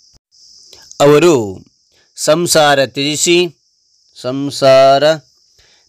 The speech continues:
ತ್ಯಜಿಸಿ ಶ್ರೀಶೈಲದಲ್ಲಿ, ಶ್ರೀಶೈಲದಲ್ಲಿ ಐಕ್ಯರಾದರು,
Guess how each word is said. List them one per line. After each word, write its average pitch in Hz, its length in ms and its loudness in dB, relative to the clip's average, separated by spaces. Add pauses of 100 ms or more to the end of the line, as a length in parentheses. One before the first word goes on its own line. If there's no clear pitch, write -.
(220)
ತ್ಯಜಿಸಿ 147 560 2 (1400)
ಶ್ರೀಶೈಲದಲ್ಲಿ, 147 1120 0 (760)
ಶ್ರೀಶೈಲದಲ್ಲಿ 127 1300 -2 (1500)
ಐಕ್ಯರಾದರು, 135 960 0